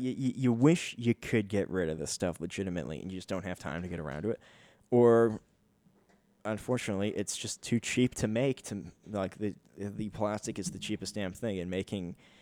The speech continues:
a comparative, uh, devi-, comparative solution in packaging is just too expensive if it's not plastic-based. But, you know,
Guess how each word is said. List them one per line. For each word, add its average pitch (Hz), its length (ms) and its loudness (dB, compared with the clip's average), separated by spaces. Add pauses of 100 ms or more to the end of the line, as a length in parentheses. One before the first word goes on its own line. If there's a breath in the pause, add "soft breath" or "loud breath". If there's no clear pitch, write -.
(360 soft breath)
a 190 200 0
comparative, 110 1200 -2
uh, 76 320 -6 (600 loud breath)
devi-, 110 420 2 (220)
comparative 107 580 -2
solution 98 560 -6
in 90 80 -6
packaging 98 580 -8
is - 200 -8
just - 180 -14
too 98 140 -6
expensive 92 500 -6
if 85 60 -12
it's 82 180 -8
not 78 160 -10
plastic-based. 90 680 -8 (2250 loud breath)
But, 95 200 0 (840 soft breath)
you 127 80 -8
know, 123 40 -10